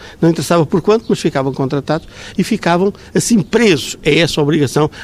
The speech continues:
a esse compromisso assumido publicamente, assumido socialmente. Compromisso que, inclusivamente, eh, a quebra dele podia implicar, eh, processos de ordem coerciva, e às vezes aconteciam situações destas. As pessoas ganhavam tão pouco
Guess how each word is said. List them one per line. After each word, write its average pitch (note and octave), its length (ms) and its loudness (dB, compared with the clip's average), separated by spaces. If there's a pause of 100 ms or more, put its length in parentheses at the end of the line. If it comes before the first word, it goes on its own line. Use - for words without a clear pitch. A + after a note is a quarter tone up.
a E3 40 2
esse G3 300 2
compromisso E3+ 540 0
assumido E3 380 0
publicamente, D#3 680 0 (180)
assumido D3+ 380 0
socialmente. C3+ 640 -4 (280)
Compromisso C#3 520 -2
que, - 60 -2
inclusivamente, B2+ 720 -2 (340)
eh, D3+ 240 2
a C3+ 60 0
quebra C#3 500 2
dele C3+ 220 2
podia D#3+ 340 0
implicar, E3+ 500 -2
eh, C3+ 540 -2 (240)
processos C#3+ 480 -4
de C#3+ 160 -2
ordem C3 380 0 (260)
coerciva, D3 720 0 (420)
e A#2+ 80 -14 (200)
às G#2+ 120 -6
vezes C3 200 0
aconteciam C3+ 400 -2
situações C3 500 -2
destas. A2 420 -6 (560)
As B2+ 60 -2
pessoas D3+ 200 2
ganhavam C#3+ 360 2
tão C3+ 220 -2
pouco C3 520 -6